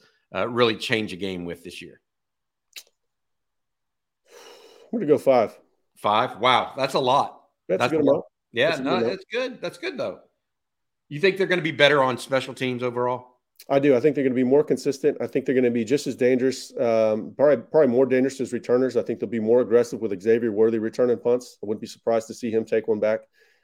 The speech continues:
Speaker 2: Last year, he fair caught quite a bit. Uh, I think they feel better about their wide receiver depth. They can let 'em loose. Uh, I think the blocking protection for him is gonna be better. Uh, I think they're faster, faster than they were last year as well.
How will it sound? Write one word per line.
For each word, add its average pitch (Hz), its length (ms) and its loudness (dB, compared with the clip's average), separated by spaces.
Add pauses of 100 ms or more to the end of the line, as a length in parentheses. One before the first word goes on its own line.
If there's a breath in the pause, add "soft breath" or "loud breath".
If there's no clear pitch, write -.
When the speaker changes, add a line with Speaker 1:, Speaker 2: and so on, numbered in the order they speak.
(160)
Speaker 2:
Last 113 220 -2
year, 117 80 0
he 104 60 -6
fair 117 220 2
caught 113 280 -2
quite 110 180 0
a 104 40 -6
bit. 117 200 -2 (500)
Uh, 98 300 0 (240)
I 110 40 -12
think 113 180 -6
they 107 80 0
feel 107 160 -2
better 113 240 4
about 107 200 2
their 101 120 0
wide 104 180 2
receiver 104 340 -6
depth. 110 300 0
They 98 80 -4
can 98 160 -6
let 107 160 0
'em 95 80 -2
loose. 110 440 -6 (100)
Uh, 98 160 -2
I - 20 -4
think 101 180 -6
the 92 60 -12
blocking 104 400 0
protection 110 420 -4
for 110 160 -4
him 110 60 2
is 107 80 -10
gonna 107 160 -2
be 98 80 -8
better. 104 360 -2 (440)
Uh, 107 260 2 (320 soft breath)
I 135 60 0
think 160 140 6
they're 147 100 2
faster, 147 460 2
faster 151 300 0
than 120 120 4
they 113 80 4
were 110 160 6
last 104 300 0
year 107 80 -2
as 101 100 -6
well. 117 300 2